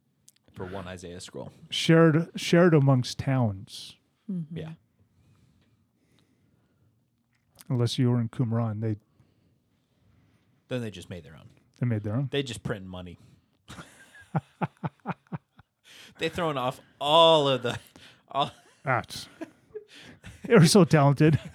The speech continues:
Speaker 2: <laughs> That's for you, Brent Billings.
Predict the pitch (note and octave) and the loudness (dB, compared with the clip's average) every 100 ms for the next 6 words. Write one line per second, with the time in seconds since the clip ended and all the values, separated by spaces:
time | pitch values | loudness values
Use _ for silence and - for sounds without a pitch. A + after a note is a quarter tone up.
0 | _ - - - A4 G#4+ A4+ A4+ - F#4 | _ -20 -20 -6 -6 -4 -4 -2 0 -2
1 | - D4 - C#4+ D#4+ B3 - C#4 A#3+ - | 0 -4 0 -2 2 0 0 -6 -6 -4
2 | A#3+ C#4 - - C#4 - - G#3+ _ - | -6 -6 -12 -8 -10 -10 -20 -20 _ -20
3 | _ - _ _ _ _ _ - - _ | _ -20 _ _ _ _ _ -20 -20 _
4 | _ _ _ _ G#4 G4+ E4+ C#4 - - | _ _ _ _ -6 -4 -4 -10 -16 -20
5 | A3 D#3 - D#3+ D3 D3 D3 C3 C3+ C#3 | -2 0 4 4 6 4 2 0 0 0
6 | C#3+ - | 0 -4